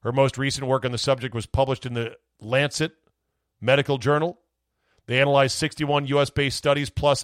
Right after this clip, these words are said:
eight international reports to draw their firm conclusion, which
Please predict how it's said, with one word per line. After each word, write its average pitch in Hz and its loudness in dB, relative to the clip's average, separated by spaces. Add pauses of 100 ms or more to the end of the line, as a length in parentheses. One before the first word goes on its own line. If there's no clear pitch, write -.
eight 143 -4
international 135 0
reports 131 -2
to 113 -14
draw 127 2
their 120 0
firm 131 -4
conclusion, 175 0 (400)
which - -2